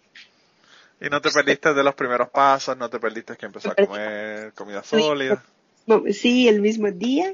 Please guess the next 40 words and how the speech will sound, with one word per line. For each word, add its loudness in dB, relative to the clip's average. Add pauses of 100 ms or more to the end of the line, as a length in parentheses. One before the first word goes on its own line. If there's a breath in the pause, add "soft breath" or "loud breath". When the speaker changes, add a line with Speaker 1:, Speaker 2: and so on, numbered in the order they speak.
Speaker 2:
que -2
el -2
día -4
que -12
caminó -2
estábamos -2
juntos. 2 (840)
Entonces, 0
Speaker 1:
Sí. -2
Speaker 2:
no, 0 (220)
ok, -8 (120)
él 4
me 2
contó, -2
yo -2
le -4
conté. -14
Los -2
dos 4
lo 4
vivimos, 2
entonces -2 (400 loud breath)
yo 4
creo 4
que 0
todas 0
esas -4
cosas -4
al -4 (340)
final 2
para -2
mí 2
valen 2
y 0
eso -4
es 0
lo -2
que -6
como -4
que -8